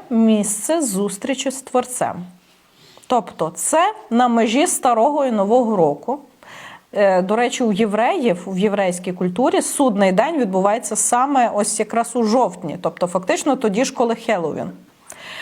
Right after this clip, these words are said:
е, в американській культурі. Е, старий світ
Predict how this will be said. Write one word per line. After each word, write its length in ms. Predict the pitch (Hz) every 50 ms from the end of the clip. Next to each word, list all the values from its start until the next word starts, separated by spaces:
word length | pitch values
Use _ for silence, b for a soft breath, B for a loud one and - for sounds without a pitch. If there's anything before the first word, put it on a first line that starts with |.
| B B B B -
е, 120 | 160 160
в 80 | 165 180
американській 680 | 175 180 180 180 185 185 - 165 170 175 - - 165
культурі. 520 | - - 185 175 180 185 180 165 160 - 175 B B B B B B B B B B B B _
Е, 400 | - 185 185 175 175 170 151 156 170
старий 520 | - - - - 262 262 262 311 349 403
світ 420 | 403 - - 294 285 254 214 180